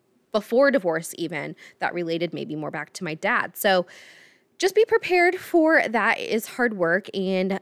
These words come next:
hopefully some of y'all have good insurance out there and you can find someone great for maybe a fraction of the cost, maybe free.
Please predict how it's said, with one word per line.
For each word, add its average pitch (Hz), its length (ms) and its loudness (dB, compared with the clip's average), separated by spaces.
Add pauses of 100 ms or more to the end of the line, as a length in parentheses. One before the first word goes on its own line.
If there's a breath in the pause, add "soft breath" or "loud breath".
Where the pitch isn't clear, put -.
(100)
hopefully 214 800 -2 (140 loud breath)
some 208 240 -2
of 202 40 0
y'all 190 200 -2
have 180 120 -6
good 180 160 -4
insurance 175 440 -6
out 165 160 -10
there 156 180 -2
and 165 160 -6
you 156 100 -6
can 151 640 -8
find 165 360 -4
someone 165 320 -4
great 156 420 -8
for 156 640 -2
maybe 190 220 -8
a 220 60 -6
fraction 214 360 -4
of 220 60 -4
the 226 60 -8
cost, 247 340 -2
maybe 202 240 -2
free. 247 440 -2